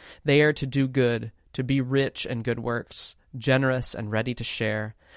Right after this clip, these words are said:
thus storing up for themselves the treasure of a good foundation for the future, so that they may take hold of the life that really is life. Timothy, guard what has been entrusted to you.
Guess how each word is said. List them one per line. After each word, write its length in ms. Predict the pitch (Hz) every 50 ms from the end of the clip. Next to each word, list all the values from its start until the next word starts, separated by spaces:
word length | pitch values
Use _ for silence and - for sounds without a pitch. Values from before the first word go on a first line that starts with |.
| - - -
thus 220 | 143 147 147 139
storing 460 | - - - - 160 160 156 151 139 123
up 200 | 127 139 135 -
for 120 | 147 139
themselves 520 | 135 131 127 120 - 139 135 127 123 -
the 100 | - 123
treasure 480 | - - - 143 143 147 139 - 143 -
of 160 | - 123 120
a 40 | 117
good 260 | 110 - 127 127 127
foundation 680 | - 123 117 110 107 107 104 104 110 - - 98 98 101
for 140 | - 110 95
the 100 | 98 -
future, 540 | - - 107 110 - - - - - 131 - _ _ _ _ _ _ _
so 140 | - - 143
that 220 | 135 131 131 123
they 180 | 131 135 143 147
may 180 | 147 131 127
take 280 | - - - 127 135 -
hold 320 | - - 123 127 127 127
of 160 | - 113 107 -
the 120 | 107 101
life 480 | 104 104 104 110 123 120 - - - - _ _ _ _ _
that 260 | - 117 110 - 117
really 380 | 123 135 139 135 131 127 - -
is 260 | 110 110 107 110 -
life. 440 | 95 98 - - - - - - - _ _ _ _ _ _ _ _ _ _ _ _ _ - - - - _ _
Timothy, 520 | - 185 175 165 156 - 160 156 151 143 - _ _ _ _ _ _ - 127
guard 360 | - 139 139 147 156 160 160
what 160 | 151 151 131
has 140 | 131 135 131
been 180 | 127 139 123 123
entrusted 480 | 120 120 - 123 123 - - 117 113
to 120 | - - 113
you. 240 | 107 104 104 117